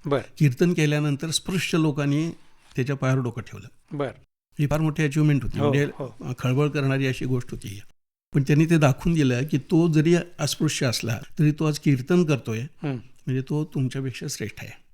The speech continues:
Speaker 1: हो.
Speaker 2: तुम्ही इतर वेळी जसं इतरांच्या पाया पडला असं तर तसंच त्याच्या पाया पडा.
Speaker 1: बरोबर.
Speaker 2: आणि लोक पाया पडले त्याच्या. तर, अ, रोटीबंदी मोडली त्यांनी, स्पर्शबंदी मोडली, वेदोक्त बंदी मोडली. नंतरचा भाग जो होता तो व्यवसाय बंदी.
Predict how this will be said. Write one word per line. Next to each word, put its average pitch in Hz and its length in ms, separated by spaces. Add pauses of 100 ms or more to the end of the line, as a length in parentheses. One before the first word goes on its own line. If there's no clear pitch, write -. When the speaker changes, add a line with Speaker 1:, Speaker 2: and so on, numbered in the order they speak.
(240)
Speaker 1:
हो. 135 100
Speaker 2:
तुम्ही 135 300
इतर 147 200
वेळी 151 140
जसं 143 260
इतरांच्या 139 440
पाया 127 200
पडला 123 260
असं 120 260
तर 160 40 (160)
तसंच 131 300
त्याच्या 131 240 (340)
पाया 120 180
पडा. - 180 (220)
Speaker 1:
बरोबर. 131 140
Speaker 2:
आणि 131 140
लोक 131 180
पाया 139 300
पडले 113 360
त्याच्या. - 320 (220)
तर, 170 160 (340)
अ, 143 140
रोटीबंदी 165 560
मोडली 143 360
त्यांनी, 131 360 (420)
स्पर्शबंदी 139 600
मोडली, 120 360
वेदोक्त 131 420
बंदी 131 260
मोडली. 117 360 (580)
नंतरचा 175 460
भाग 147 200
जो 147 140
होता 151 220
तो 180 100
व्यवसाय 135 420
बंदी. 101 300